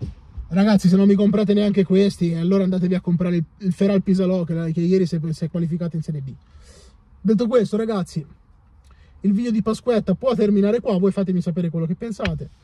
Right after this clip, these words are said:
Eh, saluto Gio Benzinero Rossonero, che oggi nei commenti ci siamo sentiti, è una persona simpaticissima.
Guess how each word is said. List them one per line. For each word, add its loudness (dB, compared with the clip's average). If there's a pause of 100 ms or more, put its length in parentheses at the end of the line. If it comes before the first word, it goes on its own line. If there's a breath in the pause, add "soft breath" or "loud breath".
(920 soft breath)
Eh, 4
saluto 0
Gio 2
Benzinero 0
Rossonero, -2 (540 soft breath)
che -10
oggi -4
nei -4
commenti -4
ci -8
siamo -6
sentiti, -4
è -6
una -6
persona -8
simpaticissima. -6